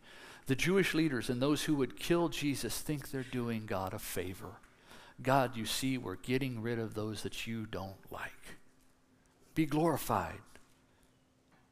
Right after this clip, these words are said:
Think about how wrong that thinking is. "We're killing your son to do you a favor. Why aren't you happy?" The disciples can expect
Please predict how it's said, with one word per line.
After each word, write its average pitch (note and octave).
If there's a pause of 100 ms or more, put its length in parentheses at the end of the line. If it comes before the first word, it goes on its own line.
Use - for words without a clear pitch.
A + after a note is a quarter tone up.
(460)
Think D3+
about C#3
how C3
wrong A2+
that A2
thinking A2
is. G#2+ (360)
"We're A2+
killing G3
your D#3+
son G2+
to A#2
do A2
you A2
a G#2+
favor. G2+ (1500)
Why G#2
aren't A#2
you B2
happy?" C#3 (3250)
The B2+
disciples D3+
can C3+
expect -